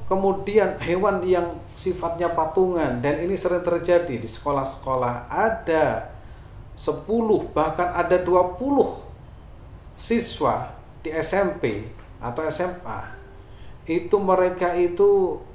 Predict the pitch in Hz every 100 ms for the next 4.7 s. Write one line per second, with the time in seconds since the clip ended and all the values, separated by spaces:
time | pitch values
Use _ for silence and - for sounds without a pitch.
0 | - - - - - - 196 190 175 -
1 | - - - - - 147 156 160 147 165
2 | 165 175 160 160 165 160 160 175 170 160
3 | 160 160 160 160 165 - 160 156 151 -
4 | 190 185 147 117 98 95